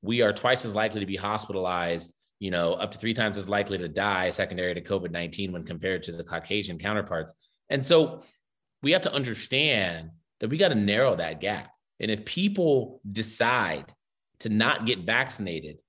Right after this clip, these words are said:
in the communities that are affected the most, all that's gonna do is widen the gap. And that's not something I'm interested in seeing. And that's not something that a lot of people are interested in seeing, but that is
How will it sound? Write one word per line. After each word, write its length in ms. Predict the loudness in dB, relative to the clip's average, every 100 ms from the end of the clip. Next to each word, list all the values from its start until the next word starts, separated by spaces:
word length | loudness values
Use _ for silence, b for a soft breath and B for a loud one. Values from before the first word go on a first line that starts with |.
| _ -4
in 100 | -4
the 60 |
communities 520 | 0 0 0 0 0
that 120 | 2 2
are 100 | 0
affected 380 | 0 -2 -2
the 80 | -6
most, 500 | -2 -2 -2 -8 -20 _ _
all 100 | -4
that's 200 | -2 -2
gonna 140 | -4 -4
do 120 | -6
is 100 | -8
widen 460 | -8 -4 -4 -4 -8
the 80 |
gap. 260 | -10 -12 -16 _ _ b b b
And 160 | 0 2
that's 180 | 2 2
not 160 | -4
something 260 | -2 -2 -2
I'm 260 | 0 0 0
interested 340 | -4 -8 -8
in 80 | -6
seeing. 340 | -4 -6 -8 _ _ _ _
And 220 | -2 2
that's 200 | 2 2
not 360 | 0 -2 -6 -6
something 420 | -2 0 0 -2
that 140 | 0 -2
a 40 |
lot 200 | 0 -2
of 80 | -2
people 200 | -4 -4
are 60 |
interested 300 | -4 -4 -6
in 80 | -6
seeing, 420 | -8 -4 -4 -6 b b -14
but 100 | 0
that 220 | 0 0
is 240 | -6 -10